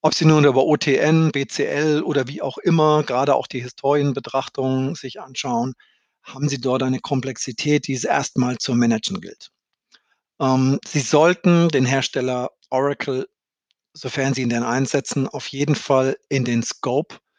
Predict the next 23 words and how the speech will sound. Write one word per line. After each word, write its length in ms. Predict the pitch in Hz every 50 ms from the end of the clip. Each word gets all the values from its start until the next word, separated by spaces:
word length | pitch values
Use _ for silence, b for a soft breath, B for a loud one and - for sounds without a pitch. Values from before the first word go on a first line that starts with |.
| _ _ _ _ _ _ _ _ -
ähm, 200 | 135 131 131 123
des 180 | 127 - -
Lizenzmanagements 880 | - 127 - - 131 135 - - 143 131 127 120 - - 127 117 - -
nehmen, 320 | 127 127 127 127 123 117
weil 160 | 117 113 117 113
Sie 140 | 117 127
auf 120 | 120 117 -
der 160 | - 139 -
einen 240 | - 123 131 139 139
Seite 480 | 123 131 127 127 123 - 139 123 120 - _ B B B B B B _ _ -
relativ 360 | 131 123 156 - - 131 -
viel 160 | - 131 123 -
Geld 460 | - 147 143 156 175 170 - - - _ _ _ _ _ _ _ _ _
ausgeben, 680 | - 151 143 147 - - - 143 139 143 143 139 170 - -
auf 180 | - 123 -
der 160 | - 139 - -
anderen 280 | 135 151 156 147 143
Seite, 320 | 120 135 131 131 131 - 135
und 100 | 120 113
das 100 | 110 120
ist 120 | 113 -
meine 280 | 123 117 120 131 131 139
Erfahrung, 680 | 131 123 - - 135 120 120 123 123 120 117 113 104